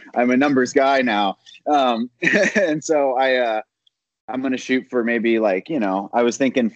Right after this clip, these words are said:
forty-five to fifty minute laps might be sustainable. You know, I gotta go out there and mess,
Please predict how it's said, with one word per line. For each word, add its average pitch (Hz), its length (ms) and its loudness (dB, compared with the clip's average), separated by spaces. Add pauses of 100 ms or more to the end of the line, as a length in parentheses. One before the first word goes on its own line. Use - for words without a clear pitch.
(160)
forty-five 113 840 0
to 113 80 -2
fifty 110 380 -2
minute 98 300 0
laps 90 460 0
might 98 240 0
be 95 140 2
sustainable. 87 800 0
You 90 80 2
know, 90 300 0
I 101 80 2
gotta 95 180 2
go 95 120 2
out 92 180 0
there 90 300 0
and 95 100 -2
mess, 92 240 -2